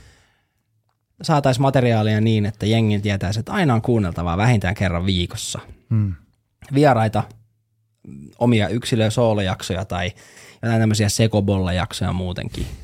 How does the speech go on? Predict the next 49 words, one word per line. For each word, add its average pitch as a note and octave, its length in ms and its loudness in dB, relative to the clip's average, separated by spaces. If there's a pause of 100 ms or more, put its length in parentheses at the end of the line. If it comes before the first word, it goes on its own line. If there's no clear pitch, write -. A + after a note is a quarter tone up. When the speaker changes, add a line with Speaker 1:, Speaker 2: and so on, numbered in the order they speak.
(160)
Speaker 1:
Ja F#3 80 2
Speaker 2:
<laughs> - 40 4
Speaker 1:
sitten D#3+ 220 -2
tota, E3+ 180 -2
katsotaan, D#3+ 320 0
mihin D#3 160 2
päädytään. - 500 -6
Speaker 2:
Hmm. B2+ 200 0 (200)
Speaker 1:
Hmm. B2+ 120 0
Speaker 2:
Niin, D3+ 200 0 (180)
ainahan B2+ 280 0
Speaker 1:
Ja - 60 4
Speaker 2:
voi C3+ 80 6
Speaker 1:
sit C3 100 0
jos C3+ 100 2
Speaker 2:
kaikkea A#2 160 -2
kokeilla. G#2 340 -6 (140)
Speaker 1:
Niin, B3 80 0
ja A3+ 60 2
sit - 140 -8
jos G#3+ 100 -4
näyttää G#3+ 280 -2
siltä, G#3 300 -2
että F#3 100 -6
tää F#3 180 0
ei, F3+ 120 0 (520)
tää E3+ 200 4
ei E3+ 60 4
jotenkin E3 280 0
lähde, D3+ 220 6
niin C#3 120 2
sitten C#3+ 280 0
me D3 80 0
palataan D#3+ 380 -2
siihen D3+ 240 -2
kausimuotoiseen G#2+ 760 0 (120)
työskentelyyn. - 460 -6
Et - 100 -10
kuusi G#3+ 260 -2
kautta A2 260 0
me C#3+ 80 0
tehtiin B2+ 420 0
tossa - 240 -6
kuitenkin. F2+ 460 -6 (180)
Speaker 2:
Niin, D#3 300 -6 (260)
niin. A#2 200 -2 (840)
Speaker 1:
Hmm. C3 80 4 (640)
Speaker 2:
Tää D#3+ 120 -6
on - 40 -10